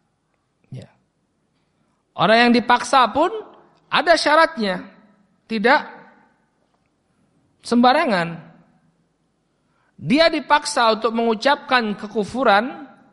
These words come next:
tapi hatinya tetap berada di dalam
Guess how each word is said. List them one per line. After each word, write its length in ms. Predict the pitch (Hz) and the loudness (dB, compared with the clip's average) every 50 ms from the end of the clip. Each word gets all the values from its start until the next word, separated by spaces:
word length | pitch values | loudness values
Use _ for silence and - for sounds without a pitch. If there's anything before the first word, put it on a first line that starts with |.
| _ _ _ _ _ _ _ _ _ _ _ _ _ _ _ _ _ _ _ _ _ _ - | _ _ _ _ _ _ _ _ _ _ _ _ _ _ _ _ _ _ _ _ _ _ -4
tapi 240 | 214 208 214 - 226 | -4 -4 -2 -4 -4
hatinya 720 | 208 185 196 180 190 - 233 254 240 233 233 247 262 254 | -4 -2 -2 -4 -4 -6 -8 -6 -6 -6 -6 -6 -8 -10
tetap 560 | 247 - - 170 - - - 214 220 214 - - | -10 -12 -14 -14 -10 -8 -6 -6 -6 -8 -10 -12
berada 400 | - - - 185 190 180 170 156 | -10 -10 -10 -10 -8 -8 -10 -10
di 80 | 143 | -10
dalam 320 | 139 123 113 120 135 - | -10 -12 -12 -12 -14 -16